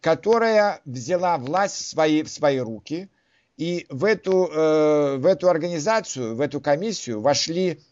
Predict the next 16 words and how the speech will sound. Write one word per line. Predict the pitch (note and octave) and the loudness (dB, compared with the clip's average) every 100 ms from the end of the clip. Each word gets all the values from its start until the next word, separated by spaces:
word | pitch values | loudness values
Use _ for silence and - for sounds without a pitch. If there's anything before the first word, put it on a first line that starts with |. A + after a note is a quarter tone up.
| _ - | _ -2
э, | C#3 C#3 C#3 C3 A2+ - - | 2 4 4 2 -2 -10 -14
э, | - B2 A#2+ - | -2 -2 -2 -8
вице-президент | B2+ C3+ - F3+ D#3 C3+ C#3 A#2 D3+ C#3+ C3+ | -6 -4 -2 -2 0 0 0 2 2 2 -2
Янаев, | C3 C#3+ C#3 C3+ B2+ B2+ - _ _ _ _ | -2 -2 0 0 2 0 -4 _ _ _ _
э, | - C3+ C3+ C3+ | 0 4 6 4
министр, | C3 D3 F3 G#3+ - - D#3 C3 - _ _ _ | 2 -2 -2 -2 -2 2 4 4 0 _ _ _
эм, | B2+ C3+ C3+ C3 C3 B2+ B2 A#2+ A#2 | 0 4 4 2 -2 -10 -14 -14 -12
э, | A#2 A2+ A#2 | -6 -4 -2
обороны, | D3 D3+ D#3+ D#3+ D#3+ D#3 D3+ D3+ D3+ - - | 0 2 4 6 6 4 0 -4 -6 -16 -4
э, | C#3 C#3 | -2 0
Язов, | C3 D3+ C#3 C3 A#2+ C3+ B2+ _ _ _ _ _ | 2 2 2 0 0 -2 -2 _ _ _ _ _
э, | C3 C3+ C3 C3 C3 - _ _ - C3 A2+ | 0 2 2 0 -2 -6 _ _ -18 -16 -8
председатель | D#3 D3+ F3+ G#3+ D#3 E3+ D3+ - | -6 -4 0 0 2 -2 -2 -4
К | F#3 | -4
Г | D#3 E3+ | 0 0
Б | C3+ E3 E3 D#3+ D3 | 2 4 4 4 0